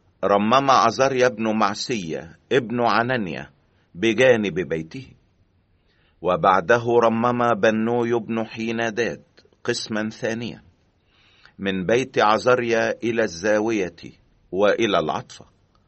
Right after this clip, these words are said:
وفلال بن أوزاي من مقابل الزاوية والبرج، الذي هو خارج بيت الملك الأعلى، الذي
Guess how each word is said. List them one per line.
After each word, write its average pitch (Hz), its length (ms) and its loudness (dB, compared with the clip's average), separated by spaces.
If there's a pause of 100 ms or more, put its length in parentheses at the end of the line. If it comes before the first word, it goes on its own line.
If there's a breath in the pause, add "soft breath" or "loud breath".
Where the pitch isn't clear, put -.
(440)
وفلال 113 800 4
بن 113 180 -4
أوزاي 127 640 -2 (460)
من 101 220 -4
مقابل 113 640 0
الزاوية 113 760 0
والبرج، 107 460 -4 (1000)
الذي 110 420 2
هو 127 220 4
خارج 123 580 2
بيت 123 420 0
الملك 113 540 -4
الأعلى، 101 460 -10 (800)
الذي 110 560 4